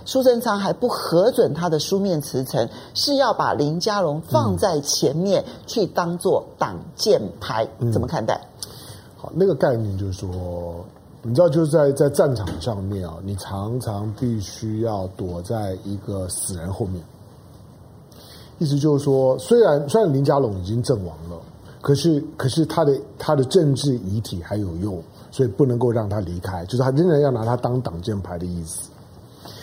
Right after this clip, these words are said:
Speaker 2: 我们，我们在谈这件事情的时候，第一个，我，我们没有任何要轻佻的意思，因为这件事，事情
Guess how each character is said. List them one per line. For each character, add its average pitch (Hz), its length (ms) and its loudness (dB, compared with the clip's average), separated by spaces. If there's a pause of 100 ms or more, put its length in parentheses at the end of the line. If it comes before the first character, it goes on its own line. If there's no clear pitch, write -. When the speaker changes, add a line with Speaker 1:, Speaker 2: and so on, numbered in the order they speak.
(180)
Speaker 2:
我 139 80 2
们， 190 140 0
我 - 60 0
们 190 60 4
在 233 100 6
谈 139 220 0
这 165 100 4
件 160 120 4
事 156 180 0
情 110 140 -4
的 101 80 -4
时 107 60 -4
候， 113 80 -2
第 160 160 2
一 165 40 2
个， 107 260 2 (440)
我， 95 260 -4 (460)
我 107 100 -2
们 127 120 0
没 143 80 4
有 139 140 4
任 127 180 2
何 104 120 0
要 107 120 0
轻 107 280 -6
佻 98 180 -2
的 92 100 -6
意 90 140 -8
思， - 280 -14 (420)
因 143 140 4
为 143 60 4
这 139 100 2
件 131 180 2
事， 120 200 -2
事 117 180 -2
情 90 220 -6